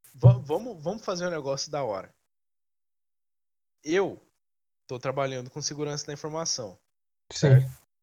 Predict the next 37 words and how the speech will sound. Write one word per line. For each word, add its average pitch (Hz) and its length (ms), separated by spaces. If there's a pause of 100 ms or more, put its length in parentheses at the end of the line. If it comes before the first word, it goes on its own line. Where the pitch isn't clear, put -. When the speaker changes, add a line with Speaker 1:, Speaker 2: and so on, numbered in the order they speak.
(260)
Speaker 1:
Eu 139 380
sou - 240
um 120 60
hacker, 139 400
eu 151 80
sou 123 180
contratado 113 560
por - 120
uma 127 100
empresa, 151 440 (300)
eu 123 160
invado 135 480
as 175 140
coisas, 165 600 (840)
eu 123 260 (180)
pego 160 440
coisas, 139 440
eu 123 100
modifico 139 760
e 175 100
eu 190 220 (240)
faço 165 280
um 175 40
relatório 175 500
pra 185 140
arrumar. 190 440 (440)
Speaker 2:
Uhum. 156 320 (120)
Speaker 1:
Ou 403 120
seja, 147 380
atualmente 170 600
a 139 60
gente 147 240
tem 147 120
uma 160 160
tecnologia 160 560
muito 127 240
limitada, 165 600